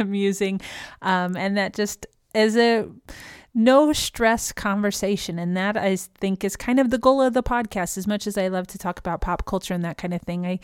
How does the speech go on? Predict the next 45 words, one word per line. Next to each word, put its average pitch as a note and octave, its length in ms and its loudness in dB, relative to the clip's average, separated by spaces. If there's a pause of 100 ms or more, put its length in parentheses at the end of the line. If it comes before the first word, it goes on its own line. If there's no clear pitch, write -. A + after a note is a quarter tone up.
(360)
I A3+ 80 2
like B3+ 240 2
the E4+ 140 4
idea E4+ 340 0
of F#3+ 100 -6
no G#3 280 4
stress - 640 -2 (280)
conversations, A#3+ 1000 0
that G#3 180 0
you A3 120 0
just A#3 340 -2
get B3+ 160 -2
to B3+ 100 -4
have A#3+ 220 2
fun G#3 420 0
and E3+ 160 -2
you F#3+ 80 0
reveal G3+ 380 2
a - 20 0
little G3+ 240 -2
bit G3+ 160 -2
about F#3+ 340 -2
yourself, D#3+ 600 -2
and, F3+ 200 -2 (460)
um, F3 460 -4
you G#3 100 -6
get G#3+ 160 4
to G#3+ 140 -2
we-, G3+ 400 -2
live G#3+ 240 2
your A3 180 6
weird G3 420 2
out F3 240 -2
loud, E3 520 -2
which - 320 -6
I F3+ 100 -2
would F3+ 160 -4
love F#3 180 -4
to F#3+ 80 -6
have F3 140 -2
tattooed E3+ 420 -6
on E3 80 -4
my E3 120 -4
body D#3+ 260 -4
somewhere. E3 540 -10